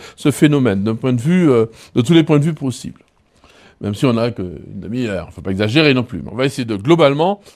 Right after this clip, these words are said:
de comprendre et d'avoir une piste d'éclairage de notre foi chrétienne par rapport à ce phénomène-là.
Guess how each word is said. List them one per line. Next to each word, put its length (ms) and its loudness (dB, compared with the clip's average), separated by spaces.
de 80 -4
comprendre 440 -2
et 20 -2
d'avoir 280 0
une 100 -4
piste 440 -8
d'éclairage 1200 -6
de 80 -6
notre 240 -6
foi 240 -6
chrétienne 540 -6
par 180 -4
rapport 420 -8
à 220 -6
ce 220 0
phénomène-là. 580 -8